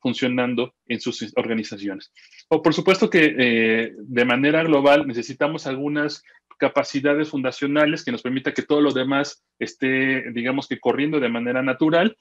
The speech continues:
y en ese sentido podemos integrar datos, ten-, tenemos que tener los datos gobernados, limpios, con una calidad adecuada, tenemos que tener orquestación para que los datos lleguen de manera estructurada a sus de-, diferentes destinos,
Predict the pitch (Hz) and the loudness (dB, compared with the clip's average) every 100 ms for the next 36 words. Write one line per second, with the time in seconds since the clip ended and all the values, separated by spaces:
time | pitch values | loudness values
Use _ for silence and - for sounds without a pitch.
0 | _ - 120 135 147 139 - 135 131 127 | _ -6 -2 0 -2 -2 -4 -2 -2 -2
1 | 123 139 139 139 139 117 113 151 151 151 | 0 -2 -2 -2 -2 0 4 4 4 4
2 | 143 131 127 - 131 139 - 131 120 123 | 0 -2 -10 -2 0 0 -4 -8 -4 -2
3 | 123 117 117 117 117 113 123 139 135 131 | -2 -2 -4 -2 2 2 4 4 4 4
4 | 127 123 131 139 135 127 - 131 131 123 | 0 -2 0 0 2 -2 -2 -6 -4 -2
5 | 117 120 123 113 - 143 147 143 - - | -2 0 0 0 0 4 6 4 2 -6
6 | - _ 139 156 180 180 156 147 151 151 | -20 _ -2 -2 -2 -6 -4 -2 -2 -2
7 | 143 - 127 160 156 147 127 127 120 139 | -6 -8 -8 -6 -6 -6 -4 -6 -4 -4
8 | 151 131 139 139 131 123 120 131 139 135 | -2 -2 -4 -4 -4 -2 -2 -2 -2 -2
9 | - 117 127 127 131 143 _ _ 123 - | -8 -6 -4 -2 -2 -4 _ _ -4 -2
10 | 123 123 110 123 113 123 120 131 135 147 | -2 -2 -2 -4 -2 -4 -4 -4 -2 -2
11 | 127 - 143 156 170 | -4 -2 0 0 -4